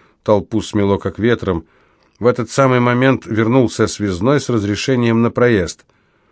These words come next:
Марио тронул машину. Луций наклонился вперёд и спросил: «Костер, вы видели женщину, которая только что стояла у заграждения?» «Я видел её, командор. Это была фройляйн Перри, у которой я забирал книги».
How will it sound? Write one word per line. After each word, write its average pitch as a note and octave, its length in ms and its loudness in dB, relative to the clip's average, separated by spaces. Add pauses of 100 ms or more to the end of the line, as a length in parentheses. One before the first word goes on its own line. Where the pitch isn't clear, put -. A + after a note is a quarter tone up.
(220)
Марио C3+ 400 2
тронул B2 360 2
машину. A2 600 0
Луций A#2 400 -2
наклонился A2 640 0
вперёд A#2 440 -2
и - 100 -10
спросил: A2+ 600 -4 (880)
«Костер, B2 520 0 (180)
вы F#2+ 140 -2
видели C#3+ 380 0
женщину, A#2 600 0
которая G#2+ 480 0
только A2+ 320 -2
что - 180 -4
стояла A2 420 0
у G#2+ 100 0
заграждения?» G2 800 -2 (1000)
«Я A#2 420 4
видел A#2 400 0
её, F#2 260 -2
командор. F#2 580 0 (600)
Это D3 240 -2
была D3 400 6
фройляйн B2+ 840 2
Перри, F#2+ 560 2
у F2+ 180 -4
которой G2+ 420 0
я F#2+ 260 0
забирал G#2 440 2
книги». G2 500 -2